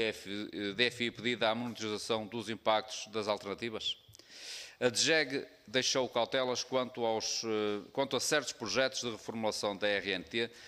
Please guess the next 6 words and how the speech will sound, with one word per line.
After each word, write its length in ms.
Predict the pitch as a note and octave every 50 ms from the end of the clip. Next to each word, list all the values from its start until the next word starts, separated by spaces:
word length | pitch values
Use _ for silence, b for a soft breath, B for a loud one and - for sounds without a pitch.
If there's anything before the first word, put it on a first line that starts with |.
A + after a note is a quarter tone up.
| B B B
defendendo 680 | A#2 B2 - - B2+ A2+ G#2+ G2+ B2+ B2+ B2 A2+ A2+ G#2 - -
ponderação, 720 | - C3 C3 A2+ A2+ G2 F#2 - - A2 G#2+ A2 A2 A2 - B B B B B
eventual 540 | - C3 A#2+ B2+ C3+ A#2+ - B2+ A#2+ A2+ A2
deferimento 680 | G2 G2+ - - A2 A2+ G#2 G#2+ G#2+ G#2 G#2 F#2 - G#2
no 140 | G2+ F#2+ F2+
tempo 380 | - A2+ A#2 A#2 A2+ - A2+